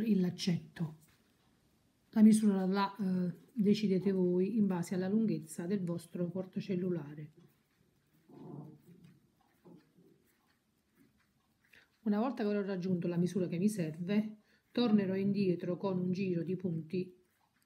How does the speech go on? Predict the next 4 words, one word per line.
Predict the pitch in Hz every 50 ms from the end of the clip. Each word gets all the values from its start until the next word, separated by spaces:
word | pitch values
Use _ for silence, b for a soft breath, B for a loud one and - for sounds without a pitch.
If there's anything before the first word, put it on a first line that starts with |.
| _ _ _ _ _ _
bassi, | - 220 214 185 175 - - - - 269 277 302 294 - - - _ _ _ _ B B B B B B B -
mi | 240 233 220
riaggancerò | 185 202 220 233 202 202 202 190 185 - 214 196 190 190 175 170 - - _ _ _ _ _ _ _ _ _ _ _ _ _ _ _ _ _ _ _ _ _ _ _ _ _ _ _ _ _ _ _ _ _ _ _ _ _ _ _ _ _ _ _ _ _ _ _ _ _ _ _ _ _ _ _ _ _ _ - _ _ _ - - _ _ _ _ _ _ _ _ _ _ _ _ _ _ _ _ _ _ _ _ _ _ _ _ _ _
esattamente | - 269 247 208 208 185 - - 185 185 185 175 170 170 - - 170 165 175 - -